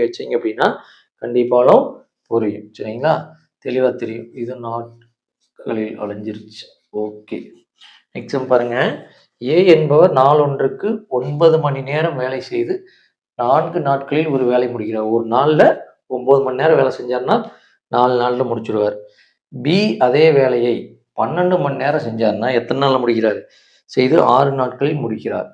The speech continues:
எனில், இருவரும் சேர்ந்து நாள் ஒன்றுக்கு எட்டு மணி நேரம் வேலை செய்தால் எத்தனை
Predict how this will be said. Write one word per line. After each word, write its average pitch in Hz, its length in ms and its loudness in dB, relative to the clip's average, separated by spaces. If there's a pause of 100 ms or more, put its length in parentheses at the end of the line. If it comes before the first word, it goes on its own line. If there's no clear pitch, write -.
(100)
எனில், 113 300 -2 (580)
இருவரும் 220 540 2
சேர்ந்து 151 260 -2 (100)
நாள் 147 300 2
ஒன்றுக்கு 120 380 -10 (140)
எட்டு 127 300 0
மணி 151 240 2
நேரம் 135 300 4
வேலை 117 260 2
செய்தால் 107 400 -2 (160)
எத்தனை 151 260 0